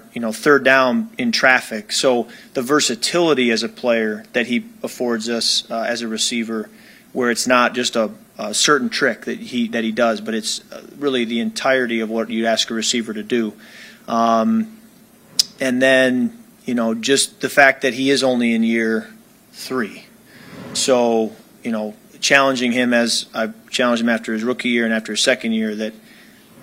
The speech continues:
it's very difficult to run it back and do it again. But that'll always be my message to him is,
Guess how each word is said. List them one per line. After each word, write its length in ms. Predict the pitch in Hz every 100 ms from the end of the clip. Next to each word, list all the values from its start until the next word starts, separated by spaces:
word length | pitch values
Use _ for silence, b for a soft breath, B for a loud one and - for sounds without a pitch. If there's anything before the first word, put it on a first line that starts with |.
| - - - - -
it's 200 | 127 117
very 320 | 117 143 120
difficult 680 | 110 151 - 135 127 117 -
to 160 | 123 104 -
run 180 | 131 127
it 120 | 113
back 240 | 131 113 113
and 100 | 110
do 140 | 113
it 60 | 107
again. 360 | 101 110 101 - -
But 120 | 120
that'll 240 | 123 120 120
always 220 | 120 113
be 120 | 127
my 100 | 117
message 400 | 110 110 113 110
to 100 | 120
him 200 | 113 110
is, 220 | 107 -